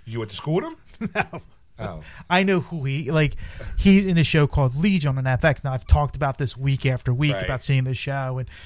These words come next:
Speaker 2: seeing where this is going and that kind of thing. It was interesting. But that guy who plays the lead character, his name's David Fuller, in the,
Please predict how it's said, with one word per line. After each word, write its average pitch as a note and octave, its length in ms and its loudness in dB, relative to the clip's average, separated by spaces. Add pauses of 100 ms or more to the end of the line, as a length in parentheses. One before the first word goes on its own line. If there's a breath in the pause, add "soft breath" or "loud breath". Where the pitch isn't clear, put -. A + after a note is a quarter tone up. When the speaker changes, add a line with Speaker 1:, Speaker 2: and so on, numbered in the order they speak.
(120)
Speaker 2:
seeing D#3 360 4
where C#3+ 80 4
this C3 180 -2
is B2 140 -8
going B2+ 600 -2
and B2+ 120 -6
that C3 160 -6
kind C3 160 -2
of A#2+ 80 -2
thing. B2+ 220 -2
It B2 60 -2
was B2 160 -2
interesting. C3 380 -4 (300 loud breath)
But D3+ 160 -4
that D3+ 280 2
guy D#3+ 260 2
who C3 180 -6
plays C#3 380 0
the C3 80 -4
lead C3+ 280 -4
character, D3 360 -2
his B2 120 -8
name's B2+ 220 -6
David C#3 260 -2
Fuller, C3+ 300 0
in C3+ 140 -2
the, B2+ 100 -2